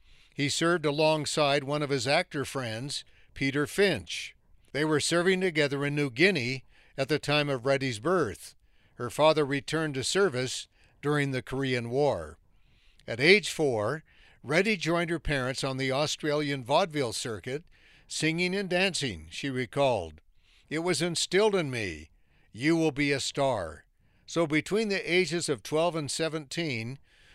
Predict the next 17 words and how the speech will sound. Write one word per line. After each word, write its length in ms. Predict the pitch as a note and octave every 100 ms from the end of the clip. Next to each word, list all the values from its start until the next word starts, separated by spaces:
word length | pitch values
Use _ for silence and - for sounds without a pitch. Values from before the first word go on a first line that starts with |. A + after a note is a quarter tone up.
| -
I 100 | D#3
got 280 | D#3+ B3 B3
rebellious 680 | G#3+ F3 E3 C#3 B2+ D#3+ D#3+
and 140 | C#3+
decided 500 | D3 - D#3 D3+ C#3+
this 240 | D#3 D#3
was 180 | E3+ D3+
not 280 | C#3 B2+ C#3
for 160 | C#3+ D#3
me. 460 | G#3 F3 F2+ D2+ _ _ _ - - -
I 180 | C3+
was 180 | G3+ G3+
going 180 | D#3+ D3+
to 80 | D3+
be 140 | D3+
a 80 | C#3+
housewife 840 | A#2+ D3 F3 - A#2+ A2 B2+ -